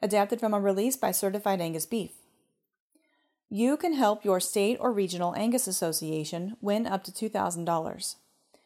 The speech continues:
That's money to use at its discretion for events or other association initiatives. All you have to do is get Beef Quality Assurance certified and submit your certificate to enter.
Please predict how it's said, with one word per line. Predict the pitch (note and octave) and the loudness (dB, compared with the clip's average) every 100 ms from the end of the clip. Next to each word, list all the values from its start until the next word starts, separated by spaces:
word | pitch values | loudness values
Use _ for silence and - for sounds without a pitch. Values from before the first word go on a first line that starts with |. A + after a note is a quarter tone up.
| _ | _
That's | F#3+ G#3+ D4 | 4 4 6
money | C#4+ A#3+ B3+ | 2 2 2
to | C4+ | 0
use | G#3+ F#3+ F#3 | 2 2 2
at | - E3+ | 0 0
its | F3+ - | 0 -2
discretion | A#3+ - F3 - D#3+ E3+ - | -2 0 -2 -2 -4 -6 -10
for | - F3+ | -2 0
events | E3 F3 G3 B3 | 2 2 2 0
or | - G3 | 0 4
other | E3 G3+ G#3+ | 4 4 2
association | A#3 F3+ F3 E3 D#3+ D3+ A#2 | 2 2 2 -2 -4 -4 -4
initiatives. | F#3 A3+ A#3+ - C#3+ - - - _ _ _ _ _ _ _ _ | -2 -2 -4 -6 -6 -6 -8 -10 _ _ _ _ _ _ _ _
All | - F#3+ | 4 6
you | G#3+ A#3 | 6 4
have | A3 A3 | 4 2
to | G#3 | 4
do | A3+ D#4 | 4 4
is | B3 | 2
get | - F3 - | 2 2 2
Beef | G3+ A#3+ | 0 0
Quality | - A3 G3+ A3 A#3 | 2 4 4 2 0
Assurance | A3 G3 E3+ E3+ - | 0 0 -2 -4 -4
certified | - C#4+ D4 - D#3 D#3 E3 _ _ _ _ - | 0 2 0 0 -2 -2 -6 _ _ _ _ -4
and | G#3+ G3+ | 0 4
submit | A3 G#3+ A#3 | 2 4 0
your | A#3+ B3 | 2 0
certificate | B3 A#3 - G3+ F3+ F3 | 0 -4 -6 -2 -2 -2
to | F#3 | -4
enter. | D#3+ D3+ - - | -4 -4 -8 -12